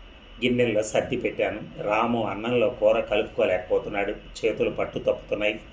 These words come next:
అప్పుడు గమనించాను అతని నోట్లోంచి సారాయి వాసన రావటం. వంద ప్రశ్నలు అడగాలనున్నా సందీప్ ఉన్నాడని అడగలేదు. "నీ చేతిలో అమృతం ఉంది వదినా, ఎంత రుచిగా ఉండేవో,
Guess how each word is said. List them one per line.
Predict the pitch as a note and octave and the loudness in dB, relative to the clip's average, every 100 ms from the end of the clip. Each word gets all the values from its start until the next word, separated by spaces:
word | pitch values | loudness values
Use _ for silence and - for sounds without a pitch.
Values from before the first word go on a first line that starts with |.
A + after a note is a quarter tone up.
| G#2+ | -4
అప్పుడు | - A2+ | -2 -2
గమనించాను | G2 F#2+ A2 A#2+ - G2+ F#2+ - - | 0 -2 -4 -4 -4 -6 -6 -12 -6
అతని | G#2 G#2+ | -2 -2
నోట్లోంచి | G2+ A2+ A#2+ A2 G#2 B2 | 0 -2 0 -2 -2 -6
సారాయి | A#2 G#2 G2+ G#2 G2+ | -2 0 2 2 2
వాసన | F#2 F#2 - G2+ | 0 -2 -4 -6
రావటం. | F2+ F2+ F#2+ - - - - - - - G2+ | -2 -2 -4 -10 -20 -20 -20 -20 -20 -2 2
వంద | G#2+ A#2 | 4 4
ప్రశ్నలు | B2+ B2+ B2+ E3+ D3+ | 4 4 2 4 4
అడగాలనున్నా | A#2+ B2 B2+ B2 A#2+ A#2 C3+ | 4 4 4 4 0 0 0
సందీప్ | - A2 G#2 C3 B2 | 0 -4 -2 -2 -4
ఉన్నాడని | G#2+ G2+ G2 G#2+ | -2 0 0 -2
అడగలేదు. | G#2 E2+ F#2 G2 F#2+ G2 - - - - - - | -4 -4 -2 -2 -2 -8 -12 -20 -20 -20 -20 -8
"నీ | B2+ B2+ B2+ A#2+ | 0 0 0 0
చేతిలో | G#2+ B2 A2 G2+ | 2 4 4 4
అమృతం | F#2+ B2+ - B2+ | 0 2 4 2
ఉంది | G#2 F2+ | 2 0
వదినా, | F#2 F#2+ F#2 - - - | 0 -2 -6 -10 -16 -2
ఎంత | A2+ G#2 G2 G#2+ | 0 0 -2 0
రుచిగా | G2+ - A2+ - | 0 0 2 2
ఉండేవో, | G2+ F#2+ G2+ F#2+ | 2 2 2 2